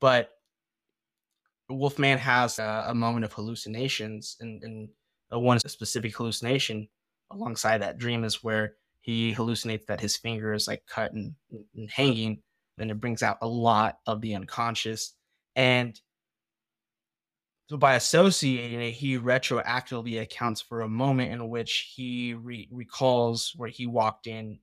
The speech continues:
on his parents having sex doggy style. So how is that traumatic? Well, the, the trauma is not that,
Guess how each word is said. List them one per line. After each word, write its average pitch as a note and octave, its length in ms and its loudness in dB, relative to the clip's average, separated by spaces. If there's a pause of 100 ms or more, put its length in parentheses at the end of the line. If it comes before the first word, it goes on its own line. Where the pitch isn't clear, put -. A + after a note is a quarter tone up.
(100)
on A2 120 -8
his A2+ 300 -8
parents A2 420 -10
having G#2+ 380 -6
sex - 640 -10
doggy C3 280 4
style. G2 360 -6 (720)
So B2 420 6
how C#3 200 6
is C3 80 6
that A#2+ 160 4
traumatic? A2 420 -2 (440)
Well, C#3+ 280 10
the, C3+ 200 0
the C3+ 200 -6
trauma G#3+ 400 6
is A2 180 0
not - 240 -8
that, A#2+ 260 4